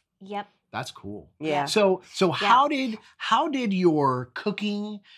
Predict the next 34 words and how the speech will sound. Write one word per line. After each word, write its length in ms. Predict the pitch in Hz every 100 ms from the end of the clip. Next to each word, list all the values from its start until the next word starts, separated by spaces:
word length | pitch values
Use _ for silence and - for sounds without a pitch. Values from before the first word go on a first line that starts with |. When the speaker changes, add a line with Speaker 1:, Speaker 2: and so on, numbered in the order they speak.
| _ - 123
Speaker 2:
your, 640 | 127 117 110 110 110 107 _ _ -
uh, 280 | 113 104 98
and 120 | 113
we're 180 | 113 120
gonna 140 | 135
talk 220 | 139 165 147
about 160 | 147
your 120 | 135
cookbooks, 440 | 123 190 175 180 170
but 20 | 170
Speaker 3:
Yeah. 160 | 175 151
Speaker 2:
how 160 | 214
did 220 | 285 139 -
that, 460 | 180 147 113 113 _ _ _ _ _ -
a-, 220 | 131 127 -
and, 200 | 127 127
and, 180 | 123 123 -
and 160 | 120
changing 420 | - 208 233 233
the 80 | 160
way 220 | 131 151
that 100 | 175 135
you 180 | 120 117
eat 240 | 135 165
and 100 | 127
even 240 | 135 127 107
think 300 | 151 160 143
about 280 | 131 117 -
all 160 | 139
that, 140 | 151 123
how 160 | -
did 160 | 233 269
that 180 | 233 185
change 640 | - 196 180 175 165 -